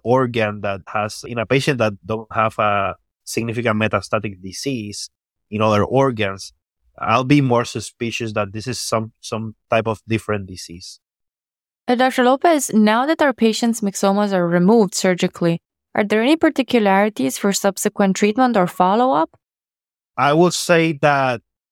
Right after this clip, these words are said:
Speaker 1: if it's a Carney complex, it requires closer follow-up because we know that this can recur.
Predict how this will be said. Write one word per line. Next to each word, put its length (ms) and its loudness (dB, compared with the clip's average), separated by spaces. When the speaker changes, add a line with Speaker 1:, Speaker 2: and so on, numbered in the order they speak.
Speaker 1:
if 160 -4
it's 140 0
a 60 2
Carney 440 0
complex, 680 -2
it 140 0
requires 540 0
closer 560 0
follow-up 720 0
because 400 -4
we 100 0
know 200 0
that 260 0
this 180 -4
can 240 -8
recur. 640 -4